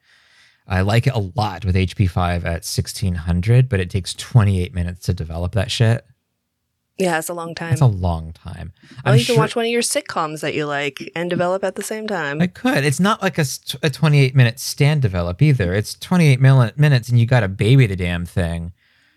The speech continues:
Speaker 2: Yeah, I mean, I could see, uh, so yeah, usually pyros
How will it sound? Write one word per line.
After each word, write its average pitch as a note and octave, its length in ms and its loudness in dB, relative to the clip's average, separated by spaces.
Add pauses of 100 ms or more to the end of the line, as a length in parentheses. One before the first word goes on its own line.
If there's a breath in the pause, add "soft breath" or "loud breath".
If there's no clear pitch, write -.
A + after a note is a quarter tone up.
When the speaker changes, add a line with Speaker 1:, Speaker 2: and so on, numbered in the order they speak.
(360 soft breath)
Speaker 2:
Yeah, F3+ 720 0
I F3+ 80 0
mean, E3+ 280 -4
I E3 100 0
could E3 240 -6
see, D#3+ 680 -2
uh, D#3 400 -2
so E3+ 220 2
yeah, E3 160 2
usually F3+ 400 -2
pyros D#3+ 920 -4